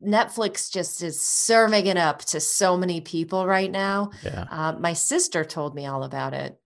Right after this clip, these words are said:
Speaker 2: Cool. Crip Camp is also on Netflix. It's really good. The Mole Agent is funny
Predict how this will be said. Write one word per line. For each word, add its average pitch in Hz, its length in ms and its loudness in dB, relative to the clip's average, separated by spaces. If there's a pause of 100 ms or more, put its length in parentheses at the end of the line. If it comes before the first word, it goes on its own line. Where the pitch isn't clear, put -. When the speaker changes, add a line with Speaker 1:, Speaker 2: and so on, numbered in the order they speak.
(160)
Speaker 2:
Cool. 120 300 4
Crip - 360 2
Camp 127 380 0
is 107 180 2
also 123 500 2
on 90 200 2
Netflix. 87 720 -4 (300)
It's - 200 -8
really 113 280 6
good. 92 340 4 (260)
The 107 140 6
Mole 117 420 8
Agent 123 500 4
is 101 380 2
funny 113 640 2